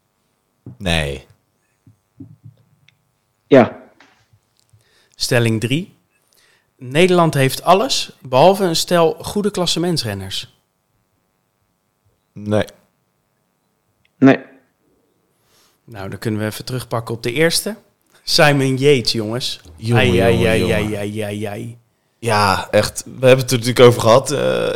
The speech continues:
Speaker 1: in Utrecht. Van wat we nou dachten van Simon Yates. Zeker na, die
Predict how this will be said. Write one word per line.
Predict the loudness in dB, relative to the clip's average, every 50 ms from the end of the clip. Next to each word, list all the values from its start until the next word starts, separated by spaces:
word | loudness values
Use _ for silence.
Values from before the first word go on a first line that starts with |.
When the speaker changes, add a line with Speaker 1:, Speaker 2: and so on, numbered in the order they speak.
| -6 -10 -10
Speaker 1:
in | -6 -6 -4 -2
Utrecht. | -2 -2 -2 0 0 0 -2 -2 -6 -10 -12 -14
Van | -14 -12 -10 -8 -6
wat | -6 -6 -6
we | -4
nou | -4 -4 -4 -2
dachten | 2 2 2 2 0 -6
van | -6 -6
Simon | -4 -2 -2 -2 -2 -4 -4
Yates. | -4 -2 -4 -2 -2 -2 -2 -2 -2
Zeker | -6 -6 -6 -6 -8 -8
na, | -8 -6 -4 -4 -4
die | -6